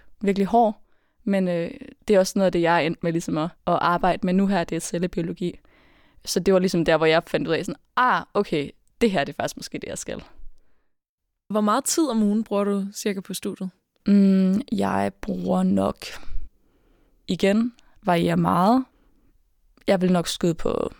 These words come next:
Speaker 1: ja, de der fem syvogtredive timer, som der svarer til et fuldtidsstudie.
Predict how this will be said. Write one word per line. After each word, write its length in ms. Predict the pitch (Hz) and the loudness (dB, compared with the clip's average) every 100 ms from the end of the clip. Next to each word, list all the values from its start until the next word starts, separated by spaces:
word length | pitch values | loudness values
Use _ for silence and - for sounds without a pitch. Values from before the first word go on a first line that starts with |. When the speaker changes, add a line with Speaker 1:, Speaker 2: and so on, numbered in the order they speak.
| _ - - | _ -20 -18
Speaker 1:
ja, 60 | - - | -16 -8
de 60 | - | -2
der 120 | 180 | -2
fem 220 | 170 180 | 0 -2
syvogtredive 480 | 175 185 175 170 170 | 0 -2 -2 -2 -4
timer, 320 | - 170 165 165 | -4 -4 -4 -4
som 180 | 180 175 | -4 -4
der 80 | |
svarer 220 | 175 196 185 | -2 -2 -4
til 140 | - | -6
et 60 | - | -8
fuldtidsstudie. 720 | 165 - 185 - 170 165 175 | -8 -8 -10 -8 -8 -8 -10